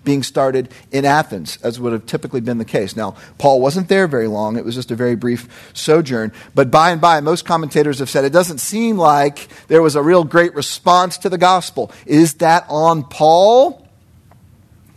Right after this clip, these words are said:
It's not on us to determine who puts their faith in Christ. We are to be faithful witnesses. That's what Jesus commanded his church. "You will receive power from the Spirit. You're gonna use that power to be witnesses.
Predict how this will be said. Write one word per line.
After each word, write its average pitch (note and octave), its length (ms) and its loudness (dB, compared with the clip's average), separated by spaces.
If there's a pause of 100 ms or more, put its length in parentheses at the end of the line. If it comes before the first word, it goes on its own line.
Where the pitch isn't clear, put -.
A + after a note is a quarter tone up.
(1000)
It's G#2+ 200 -12
not A2+ 240 -6
on D#3 220 -4
us C#3+ 340 -6
to - 180 -18
determine G#2+ 720 -10 (340)
who G2 100 -10
puts G2 260 -10
their A2 140 -10
faith F#2+ 320 -8
in A#2 80 -10
Christ. - 560 -14 (440)
We G2 180 -6
are A2 60 -2
to A2 80 -6
be A2 140 -8
faithful G#2 640 -12
witnesses. - 640 -18 (840)
That's - 180 -14
what G2 100 -8
Jesus F#2 380 -12
commanded E2+ 420 -14
his E2+ 100 -16
church. - 380 -20
"You F#2 100 -12
will F2+ 100 -10
receive F#2+ 340 -14
power G2+ 260 -8
from C#3 160 -12
the C#3+ 60 -12
Spirit. G2+ 420 -12 (400)
You're F2 80 -18
gonna F2+ 140 -10
use G2+ 240 -8
that B2+ 160 -10
power G2+ 260 -10
to G2+ 80 -12
be A2 140 -10
witnesses. F#2 580 -14